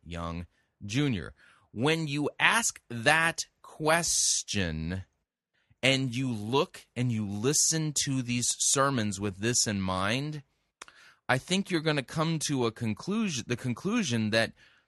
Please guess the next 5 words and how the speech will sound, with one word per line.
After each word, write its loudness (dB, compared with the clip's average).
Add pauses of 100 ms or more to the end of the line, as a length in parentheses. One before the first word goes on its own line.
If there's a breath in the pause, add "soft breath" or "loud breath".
maybe, 2
just 0
maybe, 0
these 2
seeker-driven, 0